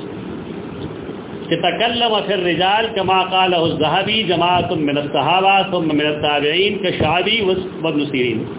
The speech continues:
ولکنه فی التابعین بقلة لقلة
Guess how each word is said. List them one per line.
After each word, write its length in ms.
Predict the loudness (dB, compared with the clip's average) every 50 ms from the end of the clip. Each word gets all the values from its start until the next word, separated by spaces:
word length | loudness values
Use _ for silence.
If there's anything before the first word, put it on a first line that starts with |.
| -12 -12 -12 -10 -10 -10 -10 -12 -8 -2 0
ولکنه 760 | 2 2 4 2 2 2 0 -2 -2 -2 0 2 2 2 4 2 2 2
فی 60 | 0
التابعین 640 | 0 2 2 2 2 2 2 2 0 2 2 2 0 0 0
بقلة 720 | 0 -2 -2 -2 0 0 0 2 2 2 2 2 0 2 0 0 2 2 2 2 0
لقلة 560 | 0 2 0 0 0 0 0 0 0 0